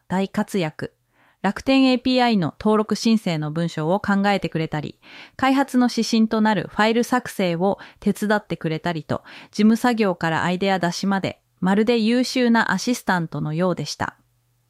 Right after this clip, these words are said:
中でも印象的なのは、楽天エーピーアイとの練習でエラーが出た時のこと。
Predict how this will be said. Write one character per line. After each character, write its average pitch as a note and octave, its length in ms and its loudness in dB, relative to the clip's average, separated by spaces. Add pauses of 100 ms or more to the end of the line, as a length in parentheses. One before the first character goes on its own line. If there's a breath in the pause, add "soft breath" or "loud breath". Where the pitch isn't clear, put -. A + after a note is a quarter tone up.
(680)
中 B3+ 240 4
で A#3+ 100 0
も F3+ 140 -2
印 G#3 160 4
象 A3+ 200 0
的 A3 220 -2
な G#3+ 140 2
の F3+ 120 0
は、 D3 220 -2 (160)
楽 F#3 220 -2
天 C4 240 4
エ C4 100 6
ー C4 40 2
ピ B3+ 140 0
ー B3+ 80 4
ア B3+ 40 2
イ B3 80 0
と G#3+ 100 -2
の E3+ 140 -2
練 F3 180 -2
習 F3+ 200 -6
で F3 220 -4
エ A3 100 4
ラ A3 180 2
ー - 40 -4
が D3 120 -4
出 A3 120 2
た A3+ 120 0
時 - 240 -6
の D3 100 -4
こ D#3 120 -8
と。 - 220 -8